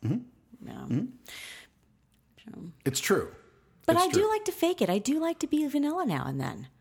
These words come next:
Speaker 1: Mm-hmm. I, I'll tell you, I, it's, I don't know that it's faking it. I just, I think that man cannot live on bread alone. And so if we are, we're consistently engaged in kink,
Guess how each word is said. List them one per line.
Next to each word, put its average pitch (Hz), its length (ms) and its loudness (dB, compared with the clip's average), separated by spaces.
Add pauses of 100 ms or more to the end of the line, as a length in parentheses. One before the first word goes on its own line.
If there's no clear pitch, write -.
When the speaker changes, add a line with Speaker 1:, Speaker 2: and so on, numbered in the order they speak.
(140)
Speaker 1:
Mm-hmm. 117 100 2 (600)
I, 135 160 2 (180)
I'll 110 260 0
tell 214 180 0
you, 110 140 -2
I, - 300 -6 (140)
it's, - 320 -4
I 117 100 0
don't 156 160 2
know 180 120 2
that 175 160 -2
it's 160 120 -2
faking 202 360 2
it. 87 100 -2
I 90 100 -2
just, 95 320 -4 (640)
I 117 100 0
think 131 320 0
that 110 460 -2 (540)
man 95 320 -2
cannot 120 320 0
live 123 260 4
on 135 160 4
bread 113 220 2
alone. 120 500 0 (560)
And 95 560 -2
so 92 420 0
if - 360 -4
we 98 520 -2
are, 104 220 -2
we're 98 140 -2
consistently 107 1120 -2 (300)
engaged 117 600 0
in 87 160 -4
kink, 160 500 0